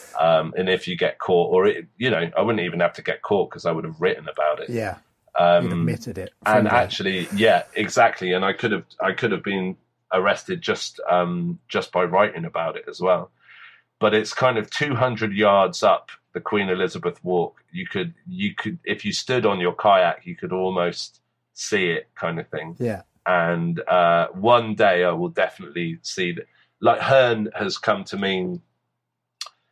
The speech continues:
Speaker 1: there was a, um, I write about it in the book. There was a, uh, uh, a spate in the, um, early eighteen hundreds, sort of eighteen twenties time, uh, of,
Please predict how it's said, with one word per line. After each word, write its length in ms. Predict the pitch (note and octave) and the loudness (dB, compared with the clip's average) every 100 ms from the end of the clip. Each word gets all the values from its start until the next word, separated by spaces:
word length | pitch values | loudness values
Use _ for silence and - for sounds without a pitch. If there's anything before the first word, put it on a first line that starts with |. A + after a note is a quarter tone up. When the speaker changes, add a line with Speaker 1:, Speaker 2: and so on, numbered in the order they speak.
| _ _ | _ _
Speaker 1:
there 160 | B2 A#2+ | 2 2
was 180 | A2+ A#2+ | 2 4
a, 260 | A2+ A2 | 4 6
um, 460 | G#2+ G#2 G2+ G2 F#2+ _ _ _ _ _ - _ | 6 6 0 -4 -8 _ _ _ _ _ -20 _
I 60 | F2+ | 0
write 320 | G2 G2+ - | 4 4 4
about 260 | - F2+ F2 | 2 4 4
it 80 | |
in 100 | F2+ | 0
the 60 | F2+ | -4
book. 280 | E2+ F#2+ - | -2 -4 0
There 160 | F#2 F2+ | 0 2
was 220 | F#2 - | 0 2
a, 280 | F#2 F2+ F2+ | 2 4 4
uh, 400 | F2 E2+ E2 E2+ _ _ _ _ - | 6 6 2 -2 _ _ _ _ 0
uh, 200 | F2+ E2+ | 2 2
a 80 | E2+ | 0
spate 520 | - - - G#2+ F#2 - | -4 -6 2 2 2 -4
in 240 | F2+ F2 | -4 -2
the, 400 | E2+ E2+ E2+ - | -2 -2 -2 -2
um, 580 | - F2 E2+ E2 E2 D#2+ _ _ G2+ | 0 2 2 -2 -6 -8 _ _ 4
early 340 | G2+ G2 F#2 | 6 4 2
eighteen 440 | F#2 F2+ - F#2 | 0 -2 -6 -6
hundreds, 560 | E2+ F#2 F2+ E2+ D2 - | -2 -2 -2 -6 -10 -10
sort 260 | - - E2+ | -10 -8 -6
of 120 | E2+ | -2
eighteen 380 | F2 E2 F2 D#2+ | -4 -4 -8 -6
twenties 580 | - E2+ E2 E2 D#2+ | -4 -4 -4 -8 -12
time, 400 | - E2 D#2+ D#2+ - _ _ _ - | -4 -2 -2 -4 -14 _ _ _ -4
uh, 480 | E2 D#2+ D#2+ D#2+ - | 2 4 4 4 4
of, 360 | F2 E2+ E2+ - | 4 4 2 -2